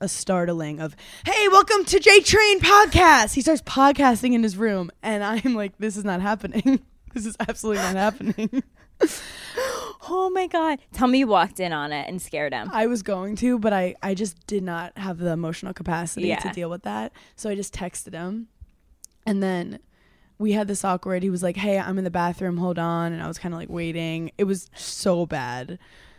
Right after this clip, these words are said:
Speaker 1: And
Speaker 2: Could you fall back asleep?
Speaker 1: when he left, I for sure did. But it was the
Speaker 2: Oh.
Speaker 1: funniest situation. I was just, like, hoping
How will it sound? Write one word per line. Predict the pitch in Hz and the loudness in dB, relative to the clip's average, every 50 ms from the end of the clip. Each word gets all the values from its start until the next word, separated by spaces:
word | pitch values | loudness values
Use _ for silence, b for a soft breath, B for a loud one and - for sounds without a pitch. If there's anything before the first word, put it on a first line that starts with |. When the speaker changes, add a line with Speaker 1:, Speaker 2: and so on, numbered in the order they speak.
| b b b b _ | b b b b _
Speaker 1:
And | - 202 196 190 185 180 175 175 170 165 170 - | -4 -2 0 2 0 0 -2 -2 -4 -6 -8 -8
Speaker 2:
Could | - - 285 269 214 240 | -2 0 0 0 2 0
you | 302 294 | -2 0
fall | - 285 269 240 | 2 2 2 4
back | 226 214 220 - | 4 2 2 0
asleep? | 220 - - 208 180 180 226 339 349 - - - - - - - _ _ _ _ _ _ _ _ _ _ _ _ _ _ | -4 -6 -6 -6 -6 -4 -4 -4 -4 -6 -10 -14 -14 -16 -20 -20 _ _ _ _ _ _ _ _ _ _ _ _ _ _
Speaker 1:
when | 214 214 220 226 | -2 -2 0 0
he | 226 220 | 0 -2
left, | 196 165 147 160 - - - - - | -2 -2 -4 -6 -8 -12 -18 -12 -8
I | - 185 170 | -6 -6 -4
for | 160 - 180 165 | -4 -6 -6 -8
sure | - - 175 170 170 165 | -8 -8 -8 -8 -8 -8
did. | - 175 - 139 165 - | -10 -10 -10 -12 -10 -6
But | 185 185 | -4 -4
it | 180 180 | -2 -2
was | 180 180 | -2 -2
the | 175 180 180 165 | -2 -2 -4 -4
Speaker 2:
Oh. | 156 | -4
Speaker 1:
funniest | 156 190 180 180 180 185 180 | -4 -4 -4 -2 -4 -4 -4
situation. | - 190 175 - - 175 165 160 165 - - 190 185 | -6 -8 -8 -8 -8 -10 -8 -8 -8 -8 -8 -8 -8
I | 175 165 | -8 -8
was | 165 170 - | -8 -8 -8
just, | 185 175 - | -10 -10 -8
like, | 170 165 - | -10 -10 -10
hoping | - 175 165 - - 135 135 135 135 143 - - | -10 -12 -12 -10 -10 -12 -12 -12 -12 -12 -14 -16